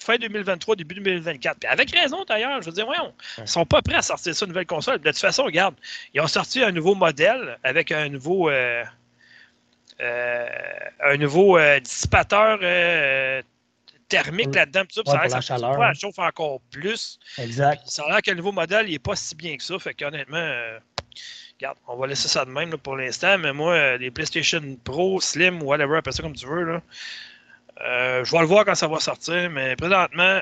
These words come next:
Speaker 1: on a de la misère à en avoir en magasin, premièrement. Deuxièmement, on a de la misère à avoir des pièces pour les faire, fait qu'on peut-tu se calmer le pompon, puis on va attendre une couple d'années, s'il vous plaît, avant, là ?
Speaker 2: Ben, c'est pour ça que je te demandais ça. Dans le fond, c'est peut-être pas Sony, mais plus les sites internet qui,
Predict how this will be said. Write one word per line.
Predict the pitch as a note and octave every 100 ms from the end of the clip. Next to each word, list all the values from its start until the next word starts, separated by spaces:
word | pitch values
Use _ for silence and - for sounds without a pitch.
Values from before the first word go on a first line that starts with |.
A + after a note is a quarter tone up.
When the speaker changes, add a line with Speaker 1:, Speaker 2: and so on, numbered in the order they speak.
| -
Speaker 1:
on | C#3
a | D3
de |
la | D#3+
misère | F3 G3
à |
en | C#3
avoir | C3+ C#3+ E3
en | C#3
magasin, | C#3 E3+ C#3+ B2 D3+ - _
premièrement. | D3 D#3+ C3+ A#2+ D3 - - - - - _ -
Deuxièmement, | F3 F3+ G#3
on | D3+
a |
de |
la | D#3
misère | D#3 G3
à |
avoir | E3+
des | D3+ D3
pièces | A#2+ F3+ G3+ -
pour | E3
les | C#3
faire, | - C#3+ F3
fait | -
qu'on | - A#2
peut-tu | - A#2+
se | -
calmer | - E3+ D#3+
le | D3+
pompon, | D3+ C3 C3+ E3+
puis | - C3+
on | B2
va | A#2+
attendre | B2 D3 D3+
une | C3
couple | C3
d'années, | B2+ B2 D#3+
s'il | -
vous | C3
plaît, | E3
avant, | D#3 F3+ E3+
là ? | F3 _ _ _
Speaker 2:
Ben, | B2
c'est | A2
pour | - B2
ça | F3+
que |
je | -
te | C3
demandais | B2 A#2+ A#2
ça. | -
Dans | B2+ B2
le | B2
fond, | E3
c'est | D3 -
peut-être | D3+
pas | D#3+ G3
Sony, | F#3+ D#3+ D#3 F#3
mais | C#3
plus | B2+ D#3
les | C#3 B2
sites | D#3 D3
internet | C3+ B2+ A#2 C#3 D3
qui, | _ A#2 G#2+ G#2 G#2